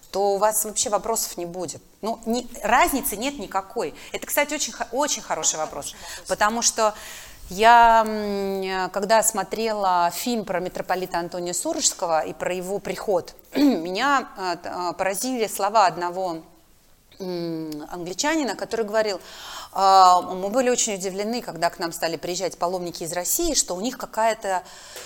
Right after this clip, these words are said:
что у них как бы жизнь в церк-, в храме и жизнь не храма — это как будто бы немножечко две разные жизни, да, вот, э, и, и, э, а у нас как-то оно вот не разделяется, то есть мы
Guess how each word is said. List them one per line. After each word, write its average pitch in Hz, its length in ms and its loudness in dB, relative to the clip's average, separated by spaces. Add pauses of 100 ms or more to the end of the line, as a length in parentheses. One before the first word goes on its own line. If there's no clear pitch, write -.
(180)
что - 220 2
у 226 140 0
них 262 180 2
как 202 120 -6
бы 185 120 -2
жизнь 220 320 0
в - 180 -4
церк-, 226 460 0
в - 100 -8
храме 180 680 0 (120)
и 208 120 0
жизнь 202 280 0
не 208 120 -2
храма — 285 460 2
это 196 140 -8
как 220 160 -2
будто 254 200 -4
бы 214 80 -4
немножечко 220 500 -2
две 202 200 -2
разные 196 400 2
жизни, 165 640 -4
да, 247 220 6
вот, 214 240 -4
э, 160 220 0
и, 208 220 -6 (200)
и, 202 280 0
э, 180 100 2
а 180 580 0
у 196 60 -2
нас 302 220 2
как-то 254 300 -2
оно 226 180 -2
вот - 320 -8
не 208 240 -4
разделяется, 214 720 2
то - 80 -8
есть - 120 -2
мы 233 160 0